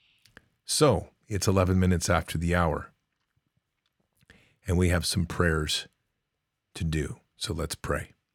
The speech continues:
Father God, we come to you today on this Friday,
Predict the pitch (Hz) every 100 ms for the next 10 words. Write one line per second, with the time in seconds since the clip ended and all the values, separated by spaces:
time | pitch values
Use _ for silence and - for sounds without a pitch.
0 | _ _ - - - - 117 120 120 120
1 | 131 131 123 117 110 - 101 98 90 110
2 | - _ _ - 95 90 - - 87 76
3 | 69 90